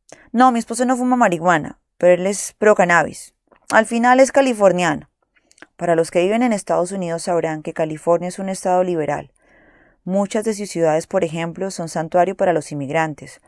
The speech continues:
Muchas parejas gay vienen a casarse aquí. Conozco una pareja del East Coast que se vino a casar a California. Calculen.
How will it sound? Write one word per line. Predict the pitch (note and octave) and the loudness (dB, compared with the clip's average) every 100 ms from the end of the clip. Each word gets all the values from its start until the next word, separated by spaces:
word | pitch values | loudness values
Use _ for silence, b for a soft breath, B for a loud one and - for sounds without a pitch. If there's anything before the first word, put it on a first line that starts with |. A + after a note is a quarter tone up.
| b b b _ | b b b _
Muchas | D3+ F3 - | -8 -8 -4
parejas | E3 C#3+ D#3 D#3 | -4 -2 -4 -2
gay | F#3 G3+ A3+ A3+ | 0 2 0 -4
vienen | D#3 D3 D#3 | -6 -4 -6
a | |
casarse | D#3 D3+ C#3 C3+ D3 | -8 -8 -8 -8 -12
aquí. | - D3+ C#3 _ _ _ | -10 -10 -10 _ _ _
Conozco | - C#3+ D3 F3+ | -12 -12 -10 -6
una | F3+ | -2
pareja | F3+ D#3+ D#3+ | 0 0 0
del | F3 - - | 0 -2 -4
East | F#3 F3 - | -8 -8 -12
Coast | - F#3+ G#3 A#3 - _ _ | 0 2 2 -2 -12 _ _
que | E3+ | -6
se | D#3+ C#3 | -6 -8
vino | D3 D#3 | -6 -8
a | |
casar | D3+ - C3+ | -10 -8 -8
a | |
California. | C#3 C#3+ C3+ - A2 - _ - | -6 -6 -6 -8 -8 -10 _ -2
Calculen. | D#3 D#3+ D#3+ B2 | -2 0 -2 -4